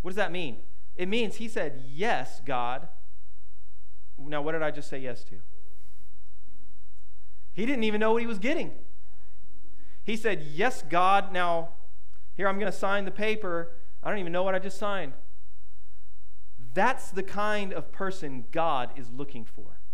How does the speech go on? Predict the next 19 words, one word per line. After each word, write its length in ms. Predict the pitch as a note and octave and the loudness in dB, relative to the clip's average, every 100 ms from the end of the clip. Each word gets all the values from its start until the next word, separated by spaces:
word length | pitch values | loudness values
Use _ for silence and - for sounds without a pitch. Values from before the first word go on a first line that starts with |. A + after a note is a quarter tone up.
| - - - - - - - - - | 0 0 0 0 0 0 0 0 0
A 40 | |
person 340 | C3 F3+ F3 E3 | 0 0 0 0
whose 120 | C3+ | 0
heart 340 | D#3 D3+ A#2+ | 0 0 0
is 180 | C3 A2+ - - - | 0 0 0 0 0
totally 540 | - F#3+ D#3+ A#2+ G#2 | 0 0 0 0 0
his. 400 | G2 G2+ - - - - - - - - - - - - - - - - - | 0 0 0 0 0 0 0 0 0 0 0 0 0 0 0 0 0 0 0
You 100 | C#3 | 0
put 140 | G3 | 0
your 120 | F#3+ C#3 | 0 0
yes 400 | C3+ F3 G#3+ G#3+ | 0 0 0 0
on 120 | F#3+ | 0
the 60 | |
table, 560 | E3 E3+ D3+ B2+ C3 B2+ - - - | 0 0 0 0 0 0 0 0 0
and 240 | D#3 C3+ C3+ | 0 0 0
then 240 | A3+ E4+ | 0 0
he 220 | D#4 G#3+ F3+ | 0 0 0
tells 440 | - F#3 D#3+ - | 0 0 0 0
you 220 | C3+ G2+ | 0 0